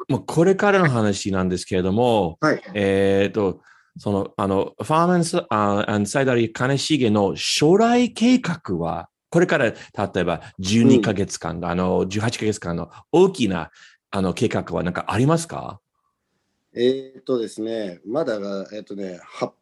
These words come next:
Speaker 2: 表はしてないですけど、まあいいかなっていうところで、えーと、
Speaker 1: <laughs>
Speaker 2: 来-、<laughs> そう、まあ、まあ全然言っちゃおうっていうところなんですけど、えっと、来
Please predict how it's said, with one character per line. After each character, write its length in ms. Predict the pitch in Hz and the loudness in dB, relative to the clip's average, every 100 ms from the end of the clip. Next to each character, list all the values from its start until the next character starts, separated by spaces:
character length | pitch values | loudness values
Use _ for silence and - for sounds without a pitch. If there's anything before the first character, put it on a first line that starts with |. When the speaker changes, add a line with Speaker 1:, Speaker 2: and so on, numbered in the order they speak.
| - | 2
Speaker 2:
表 80 | 170 | 4
は 200 | 160 156 | 4 2
し 100 | - | 0
て 60 | |
な 100 | 170 | -4
い 40 | 151 | -4
で 40 | |
す 80 | - | -6
け 100 | 98 | -10
ど、 180 | 113 95 | -8 -6
ま 140 | 139 | -6
あ 60 | 110 | -6
い 120 | 131 | -8
い 40 | |
か 120 | 117 | -10
な 140 | 95 95 | -12 -12
っ 20 | |
て 100 | - | -12
い 40 | |
う 20 | 95 | -12
と 100 | 98 | -10
こ 120 | 104 | -10
ろ 100 | 95 | -8
で、 380 | 107 107 85 _ _ - | -6 -8 -10 _ _ -6
え 40 | 104 | 0
ー 440 | 101 - 101 98 | 0 0 -4 -2
と、 20 | |
Speaker 1:
<laughs> 60 | 123 | 0
Speaker 2:
来-、 200 | 156 156 - 135 202 | -2 -4 -8 -12 -12
<laughs> 140 | - | -20
そ 160 | - 160 | -2 0
う、 140 | 120 - 135 | 0 -6 -6
ま 80 | 180 | -4
あ、 100 | 117 - | -4 -6
ま 140 | 147 | -6
あ 60 | 127 | -6
全 200 | 101 123 | -6 -8
然 160 | 135 127 | -6 -8
言 80 | 110 | -10
っ 40 | |
ち 140 | - | -8
ゃ 60 | 131 | -6
お 60 | 120 | -6
う 20 | |
っ 20 | |
て 80 | - | -12
い 40 | - | -20
う 60 | |
と 80 | 95 | -16
こ 60 | 92 | -16
ろ 20 | |
な 60 | |
ん 20 | 85 | -16
で 40 | |
す 60 | - | -16
け 80 | |
ど、 160 | 92 98 - _ _ _ _ - | -12 -12 -14 _ _ _ _ -14
え 60 | |
っ 20 | |
と、 180 | 107 113 | -6 -4
来 300 | 110 151 180 | 0 2 2